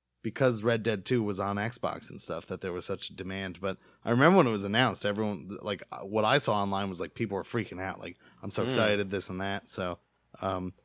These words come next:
Speaker 1: and think about it, like, if you have a good enough rig, like, that game looks beautiful. Although I
Speaker 2: It
Speaker 1: heard
Speaker 2: does,
Speaker 1: it's
Speaker 2: it's true.
Speaker 1: melting video <laughs> cards. Um,
Speaker 2: <laughs>
Speaker 1: I don't know if that's, like,
Speaker 2: Well.
Speaker 1: an optimization thing or not, but, like, apparently you need, like, a,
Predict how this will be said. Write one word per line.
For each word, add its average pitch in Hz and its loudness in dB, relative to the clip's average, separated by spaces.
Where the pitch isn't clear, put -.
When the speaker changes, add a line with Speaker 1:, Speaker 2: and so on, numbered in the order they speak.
Speaker 1:
and 165 0
think 208 6
about 120 6
it, 107 2
like, 104 0
if 110 -2
you 123 4
have 135 4
a 123 4
good 107 2
enough 104 0
rig, 101 2
like, 92 -2
that 120 0
game 95 -2
looks 95 -6
beautiful. - -6
Although 117 8
I 113 8
Speaker 2:
It 127 6
Speaker 1:
heard - 8
Speaker 2:
does, 95 6
Speaker 1:
it's - -
Speaker 2:
it's 117 0
true. 113 4
Speaker 1:
melting 104 2
video 95 -2
<laughs> - -20
cards. - 0
Um, 110 4
Speaker 2:
<laughs> - -6
Speaker 1:
I 120 6
don't 127 10
know 123 8
if 107 0
that's, 110 2
like, 110 4
Speaker 2:
Well. 117 6
Speaker 1:
an 113 0
optimization 107 2
thing 123 4
or 113 0
not, 113 2
but, 101 2
like, 95 -2
apparently 135 6
you 120 6
need, 120 6
like, 107 2
a, 101 2